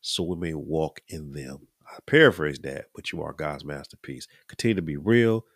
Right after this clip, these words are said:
continue to be authentic, continue to be real, continue to be transparent. And when you do that, God will be able to revolutionize your li-, your life for you to be a blessing to so many people. And you can be provided a safe place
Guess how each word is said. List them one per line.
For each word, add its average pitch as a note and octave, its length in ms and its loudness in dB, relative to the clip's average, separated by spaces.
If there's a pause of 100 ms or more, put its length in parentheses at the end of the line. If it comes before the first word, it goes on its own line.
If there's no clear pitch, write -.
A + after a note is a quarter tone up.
(320)
continue B2 220 4
to G#2+ 60 2
be F2+ 140 -2
authentic, G2 640 -2 (280)
continue F#2+ 260 -2
to E2 60 -2
be D#2+ 380 -6
real, F2 360 -2
continue E2+ 320 -8
to C#2 60 -8
be C#2 100 -12
transparent. D2+ 760 -10 (340)
And D#2+ 120 -4
when D#2 100 -4
you D#2+ 80 -2
do G#2+ 220 4
that, D2+ 340 -6 (540)
God E2+ 320 0
will D#2 160 -4
be E2 220 -4
able C#2+ 140 -6
to C#2 100 -10
revolutionize G2+ 760 -4
your G2+ 80 -4
li-, D#2+ 340 -4
your E2 140 -8
life C#2 400 -10 (340)
for - 120 -10
you E2 160 -4
to D#2 60 -8
be D2+ 120 -4
a C#2 60 -6
blessing D#2 400 -6
to - 60 -4
so D#2+ 120 -4
many D2+ 220 -6
people. D2+ 500 -6 (340)
And D#2 140 -4
you F2+ 80 -2
can E2+ 180 -4
be E2 280 -4 (300)
provided F#2 420 4
a D2+ 40 -4
safe D#2 300 -2
place D2+ 180 0